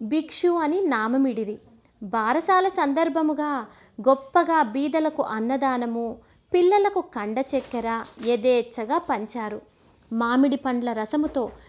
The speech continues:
బ్రాహ్మణ సమారాధన చేసిరి. వారి వంశములో నేటికి ఆ సాంప్రదాయము వాడుకలో ఉన్నది. పిల్లవాడు దినదిన ప్రవర్ధమానుడై ముంగిట పాకులాడుతూ ఉండగా అది చూసి కుకాజీ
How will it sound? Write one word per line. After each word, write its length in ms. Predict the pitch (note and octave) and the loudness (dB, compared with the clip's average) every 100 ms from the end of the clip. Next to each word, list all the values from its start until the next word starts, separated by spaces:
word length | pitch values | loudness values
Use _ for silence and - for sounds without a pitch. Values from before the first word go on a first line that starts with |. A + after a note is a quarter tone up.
| - | -12
బ్రాహ్మణ 580 | A3+ C#4 D#4 F4+ F4+ D#4+ | -2 2 4 4 0 -2
సమారాధన 800 | D4+ C#4 B3 B3+ B3+ A#3+ A3 A#3 F4 G#4 C#4+ | -2 -2 -2 -2 -2 -2 -4 -2 -2 -2 -2
చేసిరి. 420 | A3+ A3 A3 G3+ - _ _ _ G3 | -2 -2 -8 -8 -14 _ _ _ -2
వారి 300 | A#3+ B3 B3+ | 0 2 0
వంశములో 680 | A3+ A#3 B3 D#4+ D4+ D4 C4+ | -2 -4 -2 0 0 0 -2
నేటికి 800 | A3+ A#3 C#4 D4+ D#4 D4+ A#3+ - _ _ _ | -2 -2 -2 -2 -4 -2 -4 -6 _ _ _
ఆ 180 | A#3 B3 | -2 -2
సాంప్రదాయము 1000 | - A#3 A3 B3+ D4+ C4+ B3 A#3 A#3 D4+ | -4 -4 -4 -2 -2 0 -2 -4 -4 -4
వాడుకలో 680 | A#3 G#3+ G#3+ A#3 A3+ G#3 D#4 | -4 -6 -4 -6 -6 -4 -4
ఉన్నది. 460 | A3+ G3+ G#3 - - _ _ _ _ | -4 -10 -10 -12 -14 _ _ _ _
పిల్లవాడు 680 | C#4+ D#4 D#4+ D4+ C#4+ C4+ G3+ - - _ | -2 0 0 0 0 -2 -6 -10 -20 _
దినదిన 480 | G3 C#4+ E4 E4+ D#4+ | -2 0 2 0 0
ప్రవర్ధమానుడై 1160 | D4+ C#4 B3 C4 G#3+ B3 A3+ G#3+ C4+ C4 B3 - - _ - | 0 -2 -2 -2 -2 -4 -4 -2 -2 0 -2 -4 -14 _ -2
ముంగిట 440 | B3 D#4+ F4 F4 | 0 2 2 0
పాకులాడుతూ 800 | E4 A#3+ G#3+ - D4 D4 C#4+ D#4 | -2 -2 -4 -2 -2 -2 -2 -2
ఉండగా 680 | D4 A#3 G#3+ B3+ C4 B3 A3 - | -4 -4 -4 -4 -2 -4 -6 -6
అది 200 | A3+ A3+ | -6 -6
చూసి 600 | A3 A3+ A#3+ - C4 G#3+ - _ _ | -6 -8 -6 -4 -4 -6 -12 _ _
కుకాజీ 580 | D4 D4 E4+ D4+ C4 | -6 -4 -4 -2 -4